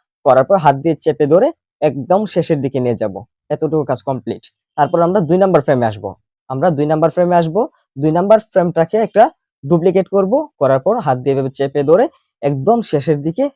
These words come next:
নিয়ে যাব। তারপর প্রথম ফ্রেমে আসব, প্রথম ফ্রেমটাকে একটা ডুপ্লিকেট করব,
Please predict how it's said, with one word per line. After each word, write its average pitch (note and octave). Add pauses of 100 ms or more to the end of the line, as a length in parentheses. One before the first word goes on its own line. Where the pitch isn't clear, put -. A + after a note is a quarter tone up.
(120)
নিয়ে F3
যাব। B2 (360)
তারপর C#3 (140)
প্রথম E3+
ফ্রেমে G#3
আসব, G3+ (480)
প্রথম C#3
ফ্রেমটাকে G3
একটা E3+
ডুপ্লিকেট D3
করব, D#3